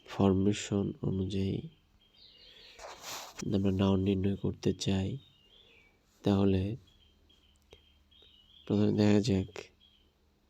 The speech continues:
কোন কোন শব্দ,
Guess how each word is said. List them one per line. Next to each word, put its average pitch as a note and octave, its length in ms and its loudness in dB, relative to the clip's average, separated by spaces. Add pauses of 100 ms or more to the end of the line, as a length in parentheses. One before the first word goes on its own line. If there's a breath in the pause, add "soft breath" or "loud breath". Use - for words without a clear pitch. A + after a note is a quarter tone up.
(880)
কোন A#2+ 260 6
কোন G2+ 480 0 (300)
শব্দ, - 640 0